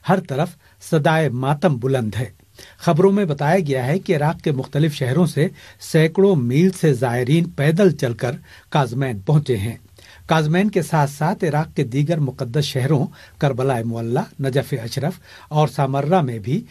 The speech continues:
امام محمد تقی علیہ السلام کے یوم شہادت پر زائرین کا جم غفیر ہے اور مجالس غم کا سلسلہ جاری ہے۔ اس موقع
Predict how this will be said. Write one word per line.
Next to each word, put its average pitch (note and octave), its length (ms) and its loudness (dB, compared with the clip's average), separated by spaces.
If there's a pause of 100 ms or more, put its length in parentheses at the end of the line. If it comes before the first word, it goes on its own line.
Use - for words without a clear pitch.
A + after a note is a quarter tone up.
(200)
امام E3+ 300 4
محمد D#3 400 2
تقی D#3+ 260 0
علیہ D3 100 2
السلام C#3 420 0
کے F3 200 -2
یوم C3+ 340 0
شہادت B2 520 -2
پر D#3 140 -2 (340)
زائرین C3+ 540 0
کا E3 100 -2
جم C3 300 -2 (120)
غفیر C#3+ 380 0
ہے B2+ 200 -4 (320)
اور D#3 320 0 (260)
مجالس C#3+ 560 0 (180)
غم F3+ 200 2
کا D3+ 160 -4
سلسلہ B2+ 560 -4 (340)
جاری B2 400 0
ہے۔ B2+ 80 -4 (420)
اس G3 160 0
موقع D#3 300 2